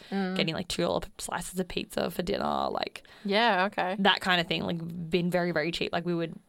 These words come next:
Speaker 2: very rarely go out for, like, a nice meal. Not very rarely, but, like, not
Speaker 1: Mm.
Speaker 2: every day.
Speaker 1: Yeah.
Speaker 2: Um, and then, like, stay in the cheapest hostel we could find and things like that. So I think it, like, depends on, yeah, once again, like, what type of traveling you're doing. Like,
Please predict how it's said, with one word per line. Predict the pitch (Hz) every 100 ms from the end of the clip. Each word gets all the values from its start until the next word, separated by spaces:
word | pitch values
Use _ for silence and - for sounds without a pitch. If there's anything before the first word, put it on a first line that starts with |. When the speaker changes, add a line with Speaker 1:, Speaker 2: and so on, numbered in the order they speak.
| -
Speaker 2:
very | 165 180 170 165
rarely | 156 117
go | - -
out | -
for, | 101
like, |
a | 185
nice | - - -
meal. | - - 202 -
Not | 339 214
very | 175 80
rarely, | - -
but, | - -
like, | 190
not | 202 175 165 - - _ -
Speaker 1:
Mm. | 208 180
Speaker 2:
every | 175 -
day. | - - 208 202 -
Speaker 1:
Yeah. | 180 165 - _ _ - - - - - -
Speaker 2:
Um, | 180 175 170 196
and | 196
then, | 180
like, | 165 165
stay | 165
in | 156
the | 156
cheapest | - - -
hostel | 170 - -
we |
could | - 175
find | 175 196
and | 208 202
things | 208
like | - -
that. | - -
So | 185
I |
think | 185 208
it, | -
like, | 185
depends | 175 - 165 160
on, | - - 185 180 - - - - _ _ - _ -
yeah, | 185 -
once | 180 185
again, | 202
like, | 160
what | 170 -
type | - 160
of | -
traveling | - - - 65
you're | 65
doing. | - -
Like, | -